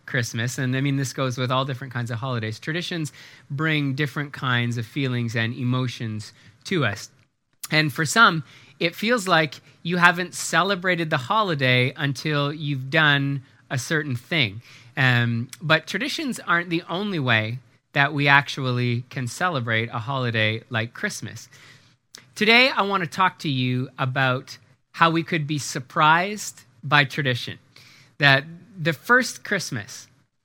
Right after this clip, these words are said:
God actually interrupted the traditions of the Jewish people. The Jews were steeped in tradition. They had obviously participated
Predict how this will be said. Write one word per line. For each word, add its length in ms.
God 280
actually 500
interrupted 920
the 100
traditions 760
of 120
the 80
Jewish 340
people. 300
The 100
Jews 360
were 160
steeped 640
in 140
tradition. 420
They 140
had 280
obviously 400
participated 840